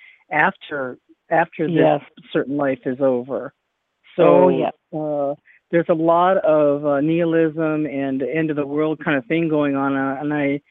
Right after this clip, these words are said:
Speaker 1: really wanna tell everybody, you know, this keeps going on and on.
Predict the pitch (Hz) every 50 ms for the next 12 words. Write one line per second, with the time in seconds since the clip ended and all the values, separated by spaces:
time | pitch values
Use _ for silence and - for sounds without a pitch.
0 | _ _ _ _ _ _ - 175 185 208 208 202 160 151 139 - - 170 180 190
1 | 185 170 143 147 143 143 143 143 147 147 143 170 202 - - - - 247 - -
2 | - - 175 160 160 151 135 131 143 147 151 151 156 147 131 143 139 - - 139
3 | 156 180 202 196 135 104 117